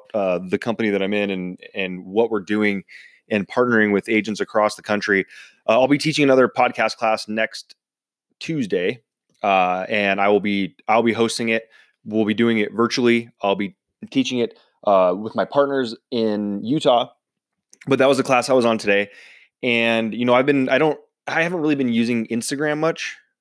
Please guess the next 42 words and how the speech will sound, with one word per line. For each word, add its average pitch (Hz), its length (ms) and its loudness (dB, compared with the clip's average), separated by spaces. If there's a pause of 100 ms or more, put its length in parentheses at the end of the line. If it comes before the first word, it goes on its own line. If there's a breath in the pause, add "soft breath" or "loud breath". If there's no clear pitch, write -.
(260)
and 113 240 2
I 110 60 2
needed 131 340 0
to 120 120 -6
learn 113 180 2
a - 20 0
little 147 140 0
bit 147 80 4
about, 147 260 2
but, 143 200 2 (100)
little 151 220 4
bit 139 180 2
about 113 300 0
it. 185 100 -4 (440 soft breath)
Um, 113 260 2
but 120 280 2
today 135 300 2
we 143 140 0
had 131 120 2
the 131 60 6
opportunity. 123 560 -2
They, 113 240 0
that's 117 240 -2
the 120 40 -4
class 113 220 -2
they 113 140 -2
had, 110 260 0
they 107 100 0
held 107 160 0
up 107 120 -4
there. 101 240 2 (240 soft breath)
So 107 320 2
I 107 100 0
was 101 140 2
at 127 120 2
home 117 300 0 (300)
taking 120 260 -4
a 110 60 -4
class 110 480 -2 (100)
in 120 160 -4
Utah, 92 440 -2 (440)
uh, 95 200 0